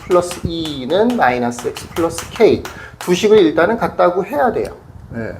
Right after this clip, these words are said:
연립을 해야 된단 말이죠. 이 항도 시켜줘야 되겠죠. 판별식을 쓰려면 마이너스 삼 엑스 플러스 이 마이너스 K는 영이 되겠네요. 그래서 역시 판별식을 좀 써보면, 예, 구 마이너스 사의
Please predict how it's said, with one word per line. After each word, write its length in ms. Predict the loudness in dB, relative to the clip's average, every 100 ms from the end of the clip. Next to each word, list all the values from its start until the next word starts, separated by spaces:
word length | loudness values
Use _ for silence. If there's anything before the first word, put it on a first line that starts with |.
| -2
연립을 420 | 2 4 4 2
해야 160 | 4 4
된단 320 | 2 -6 -10
말이죠. 360 | -14 -18 -20 -14 -14 -14 -4
이 100 | 2
항도 180 | 4 4
시켜줘야 400 | 0 2 6 6
되겠죠. 340 | 4 0 -4
판별식을 420 | -4 -2 -2 -2 -6
쓰려면 600 | -8 -8 -2 2 2 2
마이너스 880 | -2 -4 -10 -8 0 0 0 -4 -8 -14 -14 -16 -14
삼 280 | -6 -2 0
엑스 200 | 0 -4 -8
플러스 680 | 0 0 0 4 8 8 4
이 260 | -6 -8
마이너스 520 | -2 -2 -2 -6 -10 -14
K는 400 | -4 -2 -2 0
영이 180 | -2 -2 -6
되겠네요. 540 | -8 -8 -10 -10 -14 -12
그래서 340 | -2 2 4
역시 680 | 2 0 4 6 8 4 -2 -14 -16 -14
판별식을 560 | -8 0 2 2 -2 -6
좀 160 | -4 -6
써보면, 1000 | -2 0 -2 -4 -6 -2 2 4 2 -4
예, 200 | -12 -14 -12 -4
구 520 | 0 2 0 -2 -4
마이너스 720 | -2 -2 -4 -6 -2 0 0
사의 880 | -2 -4 0 0 4 4 4 2 -4